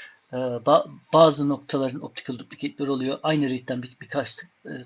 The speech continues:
tane daha koyabiliyor. O case'leri remove ediyordum. Yani neden? Çünkü özellikle transkriptom yapacağın zaman sıkıntı oluyor. Hani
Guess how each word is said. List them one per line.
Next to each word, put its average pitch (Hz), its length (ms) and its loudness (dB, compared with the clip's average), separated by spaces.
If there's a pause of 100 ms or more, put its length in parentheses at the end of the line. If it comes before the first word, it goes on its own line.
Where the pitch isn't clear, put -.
tane 131 300 -2
daha 127 180 -2
koyabiliyor. 127 600 -4 (360)
O 175 140 0
case'leri 147 640 2 (400)
remove 143 300 2
ediyordum. 120 420 -2
Yani 127 260 -4
neden? 143 220 -2
Çünkü 147 340 -6
özellikle 135 340 -6
transkriptom 196 580 -6
yapacağın 196 280 -2
zaman 123 380 -6
sıkıntı - 400 -8
oluyor. 113 260 -10
Hani 143 240 -10